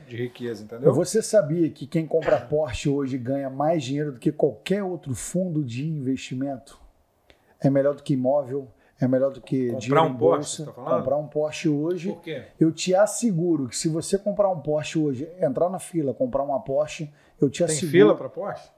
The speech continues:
Speaker 2: Tem fila entre seis meses a dois anos e meio.
Speaker 1: Que isso?
Speaker 2: Sim.
Speaker 1: Mas,
Speaker 2: Escassez.
Speaker 1: mas se eu comprar com você, vai chegar amanhã na minha casa,
Speaker 2: Se
Speaker 1: não é?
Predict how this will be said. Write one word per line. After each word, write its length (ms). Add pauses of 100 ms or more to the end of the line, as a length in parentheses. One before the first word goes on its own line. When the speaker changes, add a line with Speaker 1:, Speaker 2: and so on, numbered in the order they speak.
(1300)
Speaker 2:
Tem 160
fila 420
entre 260
seis 540
meses 400
a 60
dois 340
anos 220
e 60
meio. 300 (320)
Speaker 1:
Que 140
isso? 440
Speaker 2:
Sim. 400 (460)
Speaker 1:
Mas, 180
Speaker 2:
Escassez. 580
Speaker 1:
mas 160
se 100
eu 60
comprar 340
com 100
você, 440
vai 120
chegar 320
amanhã 320
na 60
minha 140
casa, 340
Speaker 2:
Se 80
Speaker 1:
não 80
é? 20